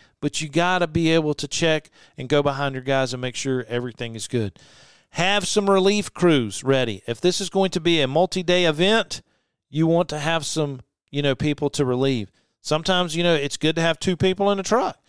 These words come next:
Let one guy sleep while the other one's plowing, and then they switch off and rotate,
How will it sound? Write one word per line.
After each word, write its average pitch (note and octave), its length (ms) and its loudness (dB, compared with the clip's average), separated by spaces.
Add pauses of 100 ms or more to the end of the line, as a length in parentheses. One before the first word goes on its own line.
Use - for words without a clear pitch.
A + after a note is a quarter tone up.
(500)
Let D3 180 0
one D#3+ 220 2
guy F#3+ 220 2
sleep G3 480 2 (420)
while D3 300 2
the E3 100 2
other F#3 160 4
one's F#3+ 200 0
plowing, F#3 500 0 (240)
and A#2 120 -10
then D3+ 140 -2
they E3 140 0
switch D#3+ 360 0
off E3+ 280 2
and D3+ 80 -4
rotate, D#3+ 500 2